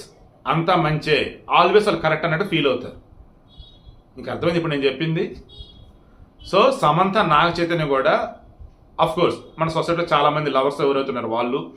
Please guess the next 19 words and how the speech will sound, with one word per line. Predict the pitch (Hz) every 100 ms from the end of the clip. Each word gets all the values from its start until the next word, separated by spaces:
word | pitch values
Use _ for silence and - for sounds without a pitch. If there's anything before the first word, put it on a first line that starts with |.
| - -
భార్యాభర్తలు | 113 147 151 139 135
ఉన్నారు | 127 117
ఎవరైతే | 117 135 131
వాళ్ళు, | 123 110 120 - - - - _ _ _ _ _ _ _ -
ఆ | 127
ప్రేమలో | 127 135 170 208 220
ఉన్నప్పుడు | 175 170 175 170 185
గుడ్డిగా | 143 160 156 185
ఉంటారు. | 123 - - - - - - _ _ - 131
వన్స్ | 190 208
అది | 214
అయిపోయిందా, | 170 190 202 175 170 165 -
బయటకు | 113 156 208 202
వచ్చారా, | 180 165 151 151 120 - - - - - _ - - - - -
కళ్ళు | 160 185
తెరుచుకోండి | 175 - 156 139
అనమాట. | 117 104 90 - -
"అమ్మ | 165 180
బాబోయ్, | 127 156 160 180